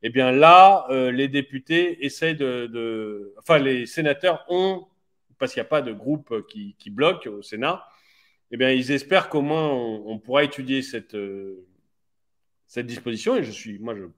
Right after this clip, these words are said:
pense que c'est bien qu'ils dé-, qu'ils, qu'ils l'étudient. Mais là, en plus, le gouvernement espère qu'ils le voteront pour pouvoir, euh, avoir une légitimité. En face, vous avez, euh, un blocage qui s'annonce le sept mars pour essayer de se révolter un peu.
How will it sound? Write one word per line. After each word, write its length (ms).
pense 180
que 160
c'est 120
bien 140
qu'ils 160
dé-, 460
qu'ils, 300
qu'ils 240
l'étudient. 480
Mais 120
là, 220
en 80
plus, 260
le 80
gouvernement 300
espère 380
qu'ils 200
le 80
voteront 480
pour 260
pouvoir, 520
euh, 160
avoir 320
une 80
légitimité. 640
En 140
face, 360
vous 160
avez, 680
euh, 460
un 80
blocage 580
qui 120
s'annonce 680
le 160
sept 260
mars 460
pour 120
essayer 240
de 40
se 100
révolter 500
un 100
peu. 560